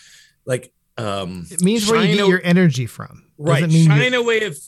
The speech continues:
Speaker 1: shine away from people or public speaking ability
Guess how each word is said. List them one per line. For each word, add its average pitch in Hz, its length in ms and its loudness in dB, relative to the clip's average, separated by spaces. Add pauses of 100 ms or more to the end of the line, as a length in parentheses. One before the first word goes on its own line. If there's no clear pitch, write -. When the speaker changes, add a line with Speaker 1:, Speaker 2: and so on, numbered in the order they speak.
(140)
Speaker 1:
shine 196 480 -10
away 175 380 -4
from 185 220 -12
people 180 440 -10
or 127 80 -8
public 170 380 -10
speaking 139 480 -14
ability 165 720 -14